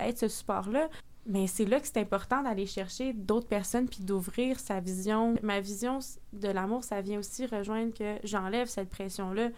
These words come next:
d'une personne. Je me dis, ben, ça peut être plusieurs personnes, mais de façon plus large, ça peut aussi être mes amis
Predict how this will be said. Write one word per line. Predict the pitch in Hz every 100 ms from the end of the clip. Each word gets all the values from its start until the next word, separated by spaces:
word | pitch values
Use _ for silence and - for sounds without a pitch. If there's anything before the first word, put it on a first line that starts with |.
| - - - -
d'une | 208 240 240
personne. | 202 190 247 226
Je |
me | 202
dis, | 185
ben, | 226 196
ça | 190
peut | 185 240
être | 254
plusieurs | 220 208 190
personnes, | 190 180 - 269 262 - - - - - -
mais | 220 202 - - -
de | 214
façon | 214 208 240
plus | 233 254 240
large, | 196 254 311 214 202 196 - - - -
ça | -
peut | 185 214
aussi | 208 -
être | 285 311
mes | 262 247 226
amis | 226 226 277